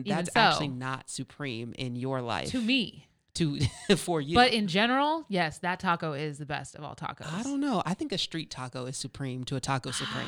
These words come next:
Speaker 1: Oh, see.
Speaker 2: That's all I'm saying.
Speaker 1: Uh,
Speaker 2: I
Speaker 1: yeah, okay. I, I would definitely,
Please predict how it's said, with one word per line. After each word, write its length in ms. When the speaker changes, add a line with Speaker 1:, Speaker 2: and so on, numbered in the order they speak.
Speaker 1:
Oh, 120
see. 380
Speaker 2:
That's 120
all 180
I'm 140
saying. 300
Speaker 1:
Uh, 120
Speaker 2:
I 60
Speaker 1:
yeah, 400
okay. 140
I, 160
I 180
would 100
definitely, 500